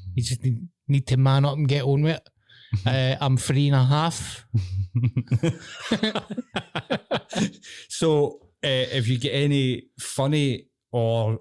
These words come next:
Speaker 2: horrible Christmas stories, since it
Speaker 1: Uh,
Speaker 2: seems to be that everybody's putting their Christmas decorations up and that in Tesco have got all the fucking selection boxes, like, the day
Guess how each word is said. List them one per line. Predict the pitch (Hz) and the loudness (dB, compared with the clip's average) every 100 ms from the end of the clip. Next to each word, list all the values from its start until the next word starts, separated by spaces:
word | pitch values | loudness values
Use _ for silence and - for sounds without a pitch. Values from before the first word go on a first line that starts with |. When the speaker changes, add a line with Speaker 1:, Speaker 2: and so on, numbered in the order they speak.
| _ | _
Speaker 2:
horrible | - - 120 123 135 131 120 | -10 -2 0 2 0 0 -2
Christmas | 123 123 131 - | -4 -2 -2 -2
stories, | - 127 127 127 - _ _ _ _ _ _ | -4 -2 -2 -6 -10 _ _ _ _ _ _
since | - - - - - - 160 170 | -20 -20 -18 -16 -14 -4 -2 0
it | 185 | 0
Speaker 1:
Uh, | |
Speaker 2:
seems | 135 156 - | 0 0 0
to | 143 | -2
be | 127 127 | 0 0
that | 123 | 0
everybody's | 123 127 120 113 | 0 0 0 0
putting | - 123 | -2 -4
their | 107 | -4
Christmas | - 113 127 113 | -2 -2 0 0
decorations | 127 - 123 113 117 117 | -2 -2 -2 0 0 0
up | 117 | -2
and | 107 107 104 104 | -2 -2 0 -2
that | 110 107 - - | -2 -4 -8 -4
in | 110 | -4
Tesco | - 113 107 - 120 107 | 0 -2 -2 0 0 0
have | 110 | -2
got | 98 | -2
all | 107 | -2
the | |
fucking | 107 117 - 110 107 101 | -2 -4 -2 0 2 0
selection | - 113 107 - 120 | -2 -2 -2 -2 -2
boxes, | 120 117 123 117 | -2 -4 -4 -2
like, | 110 110 | -2 -2
the | 110 | -2
day | 104 120 131 | 0 0 0